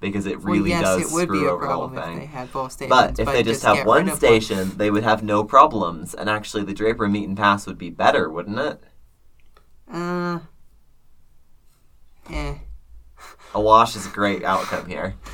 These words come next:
Speaker 2: As a person who has spent a lot of time sitting in Draper waiting for a southbound train to pass, uh,
Speaker 1: Eh.
Speaker 2: there would be a eh.
Speaker 1: Anyways, but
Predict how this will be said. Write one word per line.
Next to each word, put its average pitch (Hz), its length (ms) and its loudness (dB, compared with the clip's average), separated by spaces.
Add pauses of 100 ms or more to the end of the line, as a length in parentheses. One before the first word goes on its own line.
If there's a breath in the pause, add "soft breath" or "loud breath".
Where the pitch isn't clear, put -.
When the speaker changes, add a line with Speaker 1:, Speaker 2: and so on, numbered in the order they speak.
(760 loud breath)
Speaker 2:
As 170 260 -8
a 156 40 -12
person 160 340 -6
who 147 60 -6
has 147 120 -6
spent 151 240 -6
a 143 40 -4
lot 147 200 2
of 151 100 -6
time 147 280 -4
sitting 151 340 -6
in 143 120 -8
Draper 139 380 -4
waiting 135 260 -6
for 139 140 -10
a 135 60 -10
southbound 135 520 -6
train 131 220 -10
to 123 60 -12
pass, 127 680 -6
uh, - 260 -10 (720 soft breath)
Speaker 1:
Eh. 101 440 -6
Speaker 2:
there 143 260 -8
would 139 180 -6
be 131 180 -8
a 123 40 -10
eh. 127 280 -10 (920 loud breath)
Speaker 1:
Anyways, 107 640 -2
but 104 320 2